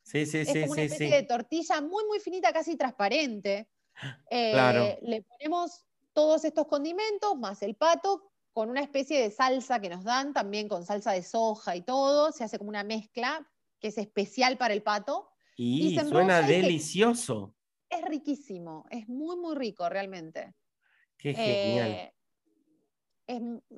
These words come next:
Speaker 2: se los recomiendo, realmente.
Speaker 1: Recomendado. ¿Otro plato, Ceci, que hayas probado que no, no interfiera mucho con esto del picante?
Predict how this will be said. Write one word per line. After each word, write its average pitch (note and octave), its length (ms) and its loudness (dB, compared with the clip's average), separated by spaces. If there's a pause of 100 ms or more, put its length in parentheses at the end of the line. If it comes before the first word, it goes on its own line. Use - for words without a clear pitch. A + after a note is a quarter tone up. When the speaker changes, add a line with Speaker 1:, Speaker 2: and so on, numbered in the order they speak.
(120)
Speaker 2:
se A3 100 -4
los F#3+ 120 -2
recomiendo, F#3+ 600 -6
realmente. F3 500 -8
Speaker 1:
Recomendado. D#3+ 1040 4
¿Otro F3+ 260 -2
plato, F#3 600 2
Ceci, F3+ 360 -6
que F3 100 2
hayas F3+ 180 2
probado E3 560 4
que D#3 140 -4
no, E3+ 320 0
no D#3 260 0
interfiera F3 560 0
mucho E3+ 280 -4
con D#3 160 -2
esto F3 240 -2
del C#3+ 160 -2
picante? D#3+ 640 -2